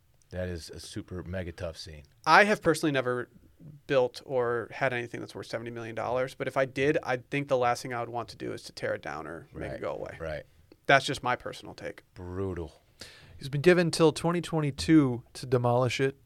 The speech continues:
Speaker 3: and if he doesn't, he'll face a fine of six hundred dollars per day.
Speaker 1: Worth it.
Speaker 3: Yeah.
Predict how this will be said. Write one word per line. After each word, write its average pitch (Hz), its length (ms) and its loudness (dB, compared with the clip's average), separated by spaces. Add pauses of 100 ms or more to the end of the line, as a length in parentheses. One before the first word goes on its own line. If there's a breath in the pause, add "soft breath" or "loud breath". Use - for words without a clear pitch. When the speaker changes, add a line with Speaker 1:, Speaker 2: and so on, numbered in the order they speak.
Speaker 3:
and 123 120 -4
if - 60 -8
he - 80 -6
doesn't, 185 440 8 (380 loud breath)
he'll 156 100 8
face 151 300 2
a 139 60 2
fine 131 300 4
of 120 100 0
six - 280 -2
hundred 143 240 2
dollars 120 380 4
per 123 220 -4
day. - 380 -8 (800)
Speaker 1:
Worth 220 380 4
it. - 400 -6
Speaker 3:
Yeah. 127 200 -2